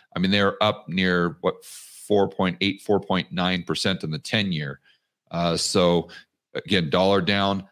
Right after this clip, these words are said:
that means less forced selling by these entities to get the dollars they need, and therefore less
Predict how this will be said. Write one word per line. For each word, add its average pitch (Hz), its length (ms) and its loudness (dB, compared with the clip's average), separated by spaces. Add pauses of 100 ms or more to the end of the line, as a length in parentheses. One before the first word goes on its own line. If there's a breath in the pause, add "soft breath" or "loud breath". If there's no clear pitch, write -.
(120)
that - 120 -4
means 90 240 -2
less 98 480 0 (320)
forced 107 440 2 (120)
selling 87 640 0
by 90 220 2
these 85 340 0
entities 85 440 -4
to - 100 -14
get 92 160 0
the 85 80 -10
dollars 82 380 2
they 78 160 -2
need, 104 420 0 (280 loud breath)
and 90 180 -2
therefore 92 440 2
less 90 440 0